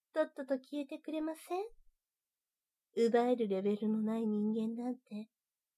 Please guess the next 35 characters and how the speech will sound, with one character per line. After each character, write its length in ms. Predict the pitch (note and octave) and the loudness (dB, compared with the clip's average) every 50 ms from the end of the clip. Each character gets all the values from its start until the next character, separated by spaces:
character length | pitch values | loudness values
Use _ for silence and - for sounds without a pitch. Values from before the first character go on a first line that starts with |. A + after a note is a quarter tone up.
| _ _ _ _ _ - | _ _ _ _ _ -2
何 340 | B3+ B3+ B3 B3 B3+ B3+ | 2 4 4 6 6 6
の 140 | C4 C4+ C4 | 4 2 2
価 160 | C4 C4 C4+ | 0 -4 -6
値 200 | B3+ C4 - - | -6 -6 -6 -4
も 160 | A3 G#3 G3+ G3 | -2 -2 -2 -4
な 200 | G3 G#3 A3 A#3+ | -4 -6 -8 -8
い 60 | B3+ | -10
っ 20 | B3+ _ _ _ _ | -14 _ _ _ _
て 260 | - A3 A3+ B3 B3+ _ _ _ _ _ _ _ _ _ _ _ _ _ _ - | -10 -10 -10 -10 -12 _ _ _ _ _ _ _ _ _ _ _ _ _ _ -8
言 140 | C4 C#4 | -6 -4
い 60 | D4 D4 | -2 -2
ま 160 | D4+ D4+ E4 | -2 -2 -4
し 100 | E4 - | -4 -8
た 80 | - D4 | -6 -4
よ 180 | C4+ B3+ B3 | -4 -4 -2
ね。 360 | B3 C4 C4+ C#4 D#4+ E4 E4+ _ _ _ _ _ _ _ _ _ _ _ _ _ _ _ _ _ _ _ _ _ _ _ _ _ _ _ _ _ _ _ | -2 -2 -4 -4 -6 -8 -14 _ _ _ _ _ _ _ _ _ _ _ _ _ _ _ _ _ _ _ _ _ _ _ _ _ _ _ _ _ _ _
<laughs> 1040 | - B4+ A#4+ - - F#4 E4+ F#4+ G4 F4+ F#4+ F#4 F#4+ - G4 G4 G4+ G#4 G#4+ G#4+ A#4 - _ _ _ _ _ _ _ _ - C5+ D5 - C5+ C5 - - - - _ - - - _ _ - | 2 2 2 4 4 2 4 4 0 0 0 -2 0 2 0 0 0 0 -2 -2 -2 -4 _ _ _ _ _ _ _ _ 2 2 2 2 0 -8 -10 -14 -20 -20 _ -20 -20 -20 _ _ -2
そ 200 | - A4 G4+ G4+ | 0 2 4 4
ん 80 | F#4+ F#4 | 4 2
な 80 | G4 | 0
悲 40 | G4 | 0
し 40 | G4 | 0
そ 100 | - G4 | 0 0
う 800 | F#4+ F#4 G4 G#4+ A4+ - - A#4+ A#4+ A#4+ B4 B4 A#4 A#4 - G4+ | 0 2 2 0 0 0 4 6 8 8 8 8 6 4 2 0
な 60 | F#4 | 0
顔 80 | F4+ F4+ | 0 -2
し 180 | F4+ - F4 | -4 -6 -8
な 160 | E4+ F4 F4+ G4 | -4 -2 -2 0
い 80 | A4+ | 6
で 100 | A#4 A#4+ A#4 | 6 6 6
く 120 | A#4 A4+ | 6 0
だ 120 | A4 G#4 G4+ | -2 -2 -4
さ 240 | - - - G#4 G#4 | -4 -6 -8 -6 -4
い 160 | G4+ G4 F#4+ | -4 -4 -6
よ。 180 | G4 F#4+ F#4+ | -6 -8 -10